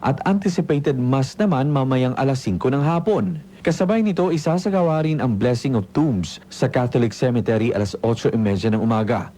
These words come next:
alas nuwebe sa Kidapawan Memorial Park at alas diyes naman sa Barangay Calaisan Cemetery. Bukas, November two, twenty twenty-five, ipagpapatuloy ang paggunita ng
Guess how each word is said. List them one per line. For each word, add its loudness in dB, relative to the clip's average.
alas 0
nuwebe 0
sa -8
Kidapawan 0
Memorial 0
Park -4
at -2
alas -2
diyes -2
naman 0
sa -2
Barangay 0
Calaisan -2
Cemetery. 0
Bukas, 0
November 0
two, -2
twenty -2
twenty-five, 0
ipagpapatuloy 0
ang -2
paggunita 0
ng 0